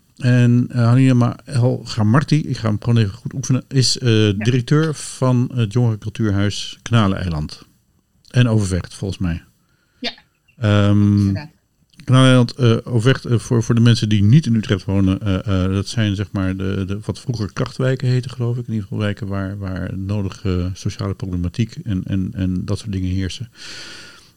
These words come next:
Speaker 1: Ehm, en hoe lang zit jij al bij, eh, eh, het Jonge Cultuurhuis als directeur?
Speaker 2: Ik ben dit jaar gestart, eh,
Speaker 1: Oké.
Speaker 2: vijftien februari.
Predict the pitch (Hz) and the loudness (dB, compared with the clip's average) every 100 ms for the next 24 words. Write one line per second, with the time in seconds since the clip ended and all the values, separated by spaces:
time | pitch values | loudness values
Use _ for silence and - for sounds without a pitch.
0 | - - 113 110 110 107 107 107 135 - | -6 2 4 6 6 6 4 2 -2 -14
1 | _ _ 120 127 131 165 170 160 - - | _ _ 4 6 6 4 2 2 -2 -2
2 | 175 160 151 135 135 131 131 143 131 131 | -2 -2 -2 -2 0 0 -2 -4 -4 -4
3 | 127 123 - 147 131 127 117 120 - 123 | -4 -6 -6 -2 0 0 -4 -8 -2 0
4 | 110 104 - - - _ _ _ _ _ | 2 0 -2 -8 -12 _ _ _ _ _
5 | _ _ _ _ _ - 113 113 101 - | _ _ _ _ _ -14 -8 -8 -4 0
6 | 98 90 - - _ _ _ _ _ _ | 0 0 -6 -16 _ _ _ _ _ _
7 | _ _ _ _ _ _ _ _ _ _ | _ _ _ _ _ _ _ _ _ _
8 | _ 226 269 247 294 277 214 156 - 302 | _ -8 -2 -2 -2 -2 -4 -4 -6 -6
9 | 349 - - - 175 180 123 240 220 208 | -6 -10 -6 0 2 4 2 -2 -8 -10
10 | 165 185 170 175 175 151 123 | -10 -8 -8 -8 -8 -8 -12